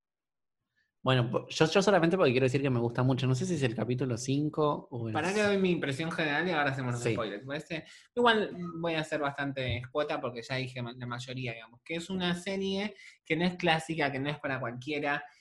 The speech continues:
Speaker 2: que no te va, o sea, aunque parezca, no te va a dar una lección de las diferentes patologías psiquiátricas.
Speaker 1: Mm. No.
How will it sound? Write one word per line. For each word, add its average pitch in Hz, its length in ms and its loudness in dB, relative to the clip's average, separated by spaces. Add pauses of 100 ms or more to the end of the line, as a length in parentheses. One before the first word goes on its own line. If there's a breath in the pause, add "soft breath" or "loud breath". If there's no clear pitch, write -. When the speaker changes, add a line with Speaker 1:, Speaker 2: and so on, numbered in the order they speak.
(200 loud breath)
Speaker 2:
que 160 160 2
no 220 340 2
te 175 160 0
va, 151 640 2
o 139 60 -6
sea, 156 140 -2
aunque 151 260 -4
parezca, 180 580 -2
no 202 180 -4
te 208 160 -2
va 160 480 0
a 139 60 -4
dar 147 240 0
una 156 240 0
lección 147 680 -2
de 135 100 -2
las 123 140 0
diferentes 143 580 -2
patologías 127 840 -6
psiquiátricas. 120 1000 -8
Speaker 1:
Mm. 143 340 -2 (1120)
No. 110 380 -6